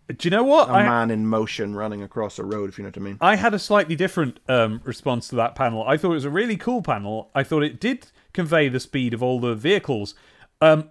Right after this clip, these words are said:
Speaker 1: but it's only as you bring it up now that I even notice there's a man in the panel at all. <laughs> So I guess, yeah.
Speaker 2: <laughs> Yeah.
Speaker 1: Yeah, what it is, is that it's a, it's a static panel of traffic shooting past at what is supposed to be full speed, to the point that there's,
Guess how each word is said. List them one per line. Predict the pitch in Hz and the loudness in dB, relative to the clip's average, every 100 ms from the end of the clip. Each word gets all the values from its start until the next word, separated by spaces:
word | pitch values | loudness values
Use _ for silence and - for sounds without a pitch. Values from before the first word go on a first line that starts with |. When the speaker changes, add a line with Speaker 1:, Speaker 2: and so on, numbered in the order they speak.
| 135 | -2
Speaker 1:
but | 165 | 0
it's | 175 - | 0 2
only | 160 185 190 175 | 0 2 0 0
as | 151 | 0
you | 175 175 | -2 -2
bring | 156 156 | -2 0
it | 156 | 0
up | 170 | 0
now | 147 160 | 2 2
that | 127 127 | 2 0
I | 127 | 0
even | 135 131 120 | 0 -4 0
notice | 127 139 135 - | 2 2 -2 -4
there's | 127 110 | -2 -2
a | 110 | -2
man | 117 107 | -2 -2
in | 107 | -2
the | 107 | -2
panel | 117 113 110 | -2 -2 -4
at | - | 2
all. | 156 160 143 | 4 4 2
<laughs> | - | 4
So | - 208 | 6 8
I | 185 | 8
guess, | 220 196 185 | 6 4 4
yeah. | 175 185 185 | 4 4 4
Speaker 2:
<laughs> | |
Yeah. | 151 - - - | 0 -2 -8 4
Speaker 1:
Yeah, | 160 139 | 6 8
what | 175 | 6
it | 160 | 6
is, | 175 143 | 4 4
is | 123 | 2
that | 117 120 | -2 -4
it's | 135 | -2
a, | 127 120 | 0 0
it's | 127 - | -2 -4
a | |
static | 131 - 170 151 - | -2 0 0 -2 -4
panel | 143 123 | -2 0
of | 107 - - - | -2 -6 -20 -4
traffic | - 196 160 127 - | 0 2 0 -6 -10
shooting | - - 262 285 180 147 | -10 0 2 4 2 0
past | 160 135 - - | 0 -2 -2 -4
at | 117 - | -4 -2
what | 135 | -2
is | 143 131 | 0 0
supposed | 156 156 | -2 -2
to | 143 | -4
be | 113 | -8
full | - 151 131 | -4 -4 -4
speed, | - 139 110 | -4 -4 -4
to | 113 | -8
the | 113 | -6
point | 143 135 | -4 -4
that | 131 | -6
there's, | 123 107 | -6 -8